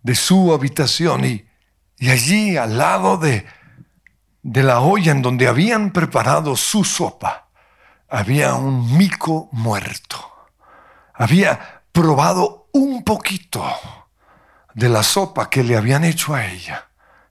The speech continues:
y había muerto. Había tanto veneno en esa sopa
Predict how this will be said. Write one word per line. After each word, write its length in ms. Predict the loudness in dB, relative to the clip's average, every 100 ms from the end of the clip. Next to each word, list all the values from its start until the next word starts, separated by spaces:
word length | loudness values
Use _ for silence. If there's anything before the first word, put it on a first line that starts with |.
| -6
y 160 | -2 0
había 280 | 0 -4
muerto. 680 | -4 -6 -8 -10 -16 -20 -20 _ _ _ _ _ _ _ _ _ _ _ _
Había 300 | -4 0 0
tanto 420 | 0 -2 0 0 2
veneno 400 | 2 0 0 -2
en 80 |
esa 240 | -2 -4 -4
sopa 480 | -6 -8 -12 -14